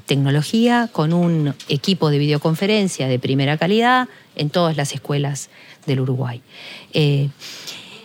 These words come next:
con esa tecnología disponible y en una, en un contexto en el que había falta de profesores de inglés para llegar en forma presencial a todas las escuelas, era imposible, eh,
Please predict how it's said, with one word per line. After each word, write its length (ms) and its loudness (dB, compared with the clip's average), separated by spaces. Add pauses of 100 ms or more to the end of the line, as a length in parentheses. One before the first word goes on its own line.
(580)
con 140 4
esa 160 4
tecnología 520 4
disponible 840 4 (1160)
y 380 6
en 140 4
una, 400 6
en 100 4
un 160 6
contexto 760 2
en 140 2
el 100 0
que 80 -2
había 240 4
falta 500 2
de 100 2
profesores 440 0
de 100 2
inglés 300 2
para 180 -2
llegar 300 2
en 80 2
forma 280 2
presencial 560 2
a 100 2
todas 200 2
las 180 0
escuelas, 800 0
era 240 2
imposible, 760 2 (120)
eh, 340 0